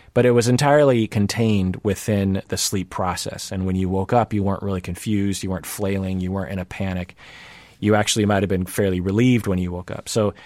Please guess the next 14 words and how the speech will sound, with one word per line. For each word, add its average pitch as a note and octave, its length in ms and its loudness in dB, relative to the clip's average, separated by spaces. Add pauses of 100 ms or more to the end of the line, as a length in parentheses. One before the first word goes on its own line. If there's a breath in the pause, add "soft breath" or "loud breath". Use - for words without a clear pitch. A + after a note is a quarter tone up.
(160 loud breath)
so A#2+ 160 4
nightmares C3 560 4
can G2+ 160 0
be G#2 100 2
horrible, G#2+ 640 4
but G#2+ 100 -2
they're A2 120 4
different C#3 260 0
from B2+ 140 2
night G2+ 180 2
terrors. F2 260 -4
Night C3+ 200 0
terrors B2 360 2
are F#2+ 320 0